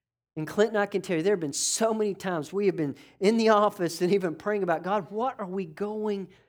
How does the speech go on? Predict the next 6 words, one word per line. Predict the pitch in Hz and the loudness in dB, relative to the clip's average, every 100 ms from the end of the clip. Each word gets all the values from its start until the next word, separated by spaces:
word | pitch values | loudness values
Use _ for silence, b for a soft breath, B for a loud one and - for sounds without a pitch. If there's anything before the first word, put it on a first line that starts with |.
| b | b
to | - 165 | -8 -8
do?" | 135 180 214 190 120 107 104 _ _ _ _ _ _ _ _ _ _ _ - | -8 -10 -8 -8 -10 -16 -20 _ _ _ _ _ _ _ _ _ _ _ -10
And | 151 - | -10 -8
every | 175 190 196 208 | -6 -6 -6 -8
single | 185 - 180 165 139 | -6 -8 -8 -8 -14
time, | - 135 95 76 | -14 -16 -18 -20